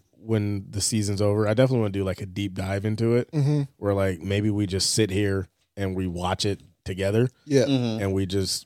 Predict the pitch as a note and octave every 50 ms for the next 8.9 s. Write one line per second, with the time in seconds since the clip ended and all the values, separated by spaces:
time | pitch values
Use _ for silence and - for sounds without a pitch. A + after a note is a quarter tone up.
0 | _ _ - G2+ G#2 G#2 F#2 G2 F#2+ F#2 - - - A2 G2 G#2 G2+ G2 F#2+ F2+
1 | - G2 G2 G2+ G2 - - F#2 F#2+ F#2 F2 F#2+ F#2 F2+ F#2 F#2+ G2+ - A2+ A2+
2 | A#2 B2 B2+ C#3 C3 B2+ C3+ B2+ B2+ C3 G2 - _ _ _ _ _ - A2+ G#2
3 | G2 F#2+ D#2+ G#2+ G#2+ G#2 G2 F#2+ F2+ F2+ - _ _ _ _ _ _ A2+ G#2+ -
4 | - - C3+ B2 A2 - - B2+ A#2+ - - - D3 C#3 B2+ G2 F#2+ G#2+ G#2 G#2
5 | G#2+ F#2+ - _ _ _ _ _ - G2+ F2+ F2 G2 F#2+ F#2 F2+ F2+ F2+ - _
6 | _ _ _ _ _ _ _ _ C#3+ C#3 C#3+ D#3 E3 D#3+ D#3+ D3+ - _ _ _
7 | _ _ _ - A2+ B2+ C3+ C3 B2 C3 B2+ A#2+ A2+ G#2 A#2+ A#2+ A#2 A#2+ A#2+ D3
8 | - A#2 A#2 A2+ A2+ A#2 A2+ - - A#2+ A#2+ B2 B2+ C3+ C#3 - - -